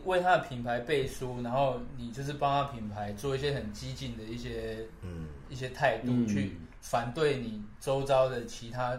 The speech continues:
Speaker 1: 产业也好，其他文化也好，你根本，你根本不知道你在干嘛。
Speaker 3: 其实这，这个行为很白痴啊，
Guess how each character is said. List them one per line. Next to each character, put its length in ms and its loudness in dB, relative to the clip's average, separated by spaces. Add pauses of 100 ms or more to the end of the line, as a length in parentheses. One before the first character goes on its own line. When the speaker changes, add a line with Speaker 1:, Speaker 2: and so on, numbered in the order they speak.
(120)
Speaker 1:
产 260 -8
业 160 -4
也 120 -8
好， 240 -6
其 160 -10
他 140 -2
文 200 -8
化 180 0
也 160 -8
好， 240 -4
你 80 -10 (120)
根 120 -6
本， 160 -4 (440)
你 100 -4
根 160 0
本 100 0
不 80 -8
知 60 -2
道 180 10
你 80 -6
在 240 4
干 180 -2
嘛。 140 -12
Speaker 3:
其 160 -2
实 60 4
这， 280 4 (120)
这 120 -4
个 80 2
行 240 -2
为 80 0
很 140 2
白 180 0
痴 220 -4
啊， 100 0